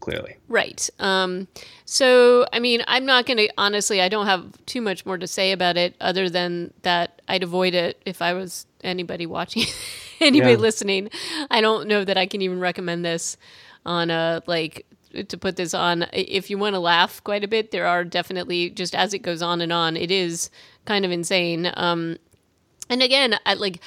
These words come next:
Speaker 2: this is the issue I have with so many of these kinds of films, which is, like,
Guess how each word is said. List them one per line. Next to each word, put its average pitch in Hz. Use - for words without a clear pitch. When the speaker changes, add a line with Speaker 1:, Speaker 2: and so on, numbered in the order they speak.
Speaker 2:
this 208
is 220
the 196
issue 202
I 180
have 247
with 202
so 226
many 214
of 175
these 175
kinds 165
of 165
films, 277
which 180
is, 175
like, 165